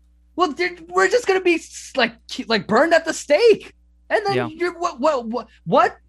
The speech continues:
Speaker 1: what does you privately messaging people who are getting canceled and standing up for truth do? It encourages, but it doesn't do any, it doesn't leave any impact on, for the kingdom and on the culture at all. Like, one, one of the things that I wish that people did, the amount of people who messaged me individually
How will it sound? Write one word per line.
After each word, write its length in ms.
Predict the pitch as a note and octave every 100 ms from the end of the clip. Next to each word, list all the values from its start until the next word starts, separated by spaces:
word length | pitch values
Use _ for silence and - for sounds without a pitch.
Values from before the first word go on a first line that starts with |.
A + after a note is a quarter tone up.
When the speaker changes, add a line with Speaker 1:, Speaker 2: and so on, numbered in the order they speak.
| _ _ _
Speaker 1:
what 240 | E3+ D#4
does 260 | - G#4+ E3+
you 220 | G#3+ A3
privately 680 | F3 - E3+ F3+ F#3 F#3 F#3+
messaging 520 | D#3+ C#3+ C#3+ C#3+ D3+
people 380 | - C#3 C3 A#2
who 80 | C3
are 80 | C3
getting 240 | C#3 C#3+
canceled 380 | - B2+ B2 B2
and 80 | A#2
standing 240 | C#3 C#3
up 80 | C#3
for 80 | C#3
truth 320 | - C3 B2+
do? 240 | C3+ A2 - _ _ _ _ _
It 180 | G#3+ B3+
encourages, 840 | A#3 A3+ C4 F4 A#3+ F3 F3+ - _ _ _
but 160 | D4+ C#4+
it 80 |
doesn't 240 | C#4+ D4 D#4
do 140 | D4
any, 400 | C4+ A#3 D4 -
it 80 | G3
doesn't 220 | B3+ D4
leave 160 | D#4 A#3+
any 300 | G3+ B3 A3
impact 600 | G#3+ A3 G#3 D#3+ C3 _ _ _ _
on, 240 | E3+ B3 -
for 160 | B3+
the 80 | C#4+
kingdom 460 | C#4 A3 G#3 G#3+ G#3
and 100 | E3
on 180 | F3 G3+
the 60 |
culture 380 | G3 F3 E3+ D#3
at 180 | A#2+ C3+
all. 280 | C3 G#2+ _ _ _
Like, 140 | F3 E3
one, 460 | E3 G3 - F3+
one 180 | F3+ C#4+
of 60 | D#4
the 100 | A#3+
things 240 | A#3 A#3
that 100 | G#3
I 100 | G3
wish 220 | F3+ G#3+ A#3+
that 120 | A3
people 220 | G#3+ F#3+
did, 160 | E3+ D3+
the 120 | D3
amount 300 | F#3+ C#4+ E4+
of 100 | C#4+
people 300 | B3 A3+ A3+
who 140 | G3+
messaged 480 | C#3+ C3 G#3 B3 A3
me 80 | B3+
individually 800 | G3 G3 D#3+ E3+ A3+ B3 D4